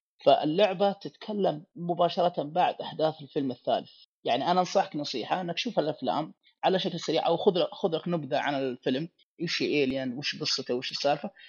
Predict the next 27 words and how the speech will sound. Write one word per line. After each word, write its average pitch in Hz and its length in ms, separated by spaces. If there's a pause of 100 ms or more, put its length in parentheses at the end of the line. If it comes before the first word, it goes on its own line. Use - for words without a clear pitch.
(120)
بعدين 170 160
أنت 170 140
بتتلعب. - 440 (360)
يعني 135 180 (360)
أتكلم 151 600
شخص 147 280
أنا 135 120
شفت - 240
أفلام 143 380
إيليان 170 380
فتعمقت، 147 800
تحمست 151 420
معها، 127 320 (300)
فاهم 151 180
إيش 123 100
اللي 113 100
صار، - 240 (360)
تحمست 147 400
أبغى، 139 320
أبغى 139 260
أشوف - 240 (220)
وش 180 160
اللي 156 120
صار 127 220
بعد 127 280
من 110 80
أحداث. - 300